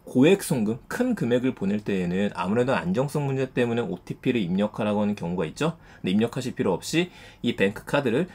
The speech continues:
뒤에다가 살짝 대게 되면 엔에프티 기-, 아, 엔에프씨 기능이 연계가 되기 때문에 해결이 된다라고 이야기를 합니다. 근데 이거는 아이폰은 안 되겠죠. <laughs> 안드로이드 폰만 가능할 것 같아요. 또 한 가지 약간 우려가 되는 거는 제가 정말 예전에 한 삼 년 된 것 같은데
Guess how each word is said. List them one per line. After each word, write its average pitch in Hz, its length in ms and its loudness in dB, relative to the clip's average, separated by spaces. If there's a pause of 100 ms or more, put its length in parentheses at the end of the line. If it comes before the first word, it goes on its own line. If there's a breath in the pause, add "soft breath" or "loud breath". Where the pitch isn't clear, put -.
(120 loud breath)
뒤에다가 131 400 6
살짝 202 400 -2
대게 104 220 0
되면 104 260 0
엔에프티 127 480 -4
기-, 123 300 -4
아, 76 260 -10 (140)
엔에프씨 185 560 0
기능이 110 340 0
연계가 101 460 0
되기 85 240 -8
때문에 113 480 0 (320 loud breath)
해결이 190 320 4
된다라고 95 520 0
이야기를 80 300 -4
합니다. 95 320 -4 (200)
근데 107 120 -2
이거는 143 520 0 (840 soft breath)
아이폰은 196 280 2
안 120 60 0
되겠죠. 127 320 -4 (100)
<laughs> - 80 -20
안드로이드 131 360 2
폰만 131 220 -2
가능할 92 260 -2
것 - 80 -2
같아요. 85 380 -2 (400 loud breath)
또 196 100 8
한 226 160 10
가지 208 240 6
약간 131 260 4
우려가 131 300 6
되는 127 200 4
거는 120 440 4
제가 107 220 2
정말 139 360 4
예전에 98 340 4
한 117 100 -6
삼 190 160 2
년 214 100 6
된 120 140 4
것 104 80 2
같은데 101 520 -2